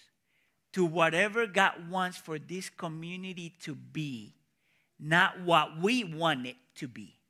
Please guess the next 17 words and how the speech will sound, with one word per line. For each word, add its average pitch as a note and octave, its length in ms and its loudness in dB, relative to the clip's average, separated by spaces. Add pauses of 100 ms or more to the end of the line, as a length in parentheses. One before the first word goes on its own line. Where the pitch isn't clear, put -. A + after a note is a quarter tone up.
(1600)
See, G#3+ 400 4 (640)
how G#3+ 100 8
many C4+ 140 8
of C4 60 6
you B3+ 40 10
guys A#3+ 120 2
are A3+ 100 4
married? E3+ 340 4 (1300)
How G3+ 120 6
many A3+ 120 2
of A3 60 4
you A3+ 40 8
guys G#3 100 6
ever G3+ 280 4
were, F#3+ 320 0
uh, A3+ 160 8 (100)
ever G#3 300 4